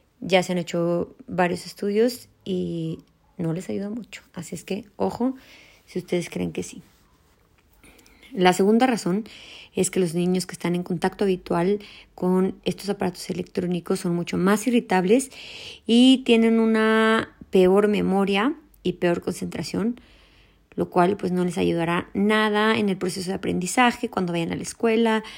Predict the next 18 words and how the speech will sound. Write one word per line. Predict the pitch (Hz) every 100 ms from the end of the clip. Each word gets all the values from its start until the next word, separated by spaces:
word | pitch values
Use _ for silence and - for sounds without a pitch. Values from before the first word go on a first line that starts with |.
| - - -
cuando, | - 180 180 170 170 170 170 165
pues, | - -
tengan | 185 180
que | 190
estar | - 180
concentrados, | 175 180 - 165 175 170 175 175
van | 170
a |
ser | 160 180 165 - - - - - _ _ _ _ _ _ _ _
niños | 226 233 240 214
de | 214 196 - -
atención, | 196 208 190 196 196 202 196 - - -
pues, | 185 - - - -
muy | - 190 196 190 180 143 _ _ _ _
dispersa, | 170 180 180 220 214 208
por | 208
así | 180 190
decirlo, | 180 208 208 214 226